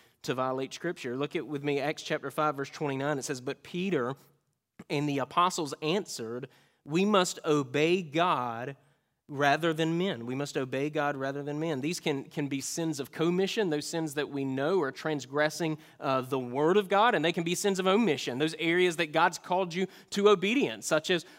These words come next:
Lord's Day corporate worship or evangelizing your neighbor. When our passage speaks to wives submitting to their husbands in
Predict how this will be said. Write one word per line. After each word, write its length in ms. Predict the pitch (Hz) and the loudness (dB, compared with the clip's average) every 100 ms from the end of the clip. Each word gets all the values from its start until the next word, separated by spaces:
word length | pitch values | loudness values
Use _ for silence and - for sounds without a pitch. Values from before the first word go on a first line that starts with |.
| - | -8
Lord's 420 | 139 165 208 175 | 0 4 4 2
Day 180 | 202 214 | 0 0
corporate 440 | - 214 220 233 | 4 4 6 4
worship 500 | 196 247 - 165 127 | 6 4 4 0 0
or 300 | 165 170 165 170 | 2 2 2 0
evangelizing 1080 | 143 151 175 190 202 202 208 208 190 202 - - | 0 2 4 4 4 4 4 2 0 0 -2 -10
your 240 | 156 196 | 2 4
neighbor. 560 | 214 214 226 247 160 120 | 6 6 4 2 0 -2
When 180 | 143 180 | 0 2
our 120 | 180 | 2
passage 640 | - 196 233 220 190 151 - | 0 -2 0 0 -4 -4 -6
speaks 420 | - - 202 - | -6 -6 -6 -4
to 120 | 170 | -2
wives 340 | 151 170 196 175 | 2 2 2 0
submitting 420 | 170 147 180 180 | -4 -2 0 0
to 80 | 156 | 2
their 120 | 151 | 0
husbands 560 | - 180 180 170 156 - - - | 0 -2 0 0 0 -4 -18 -6
in 200 | 143 143 | -2 -2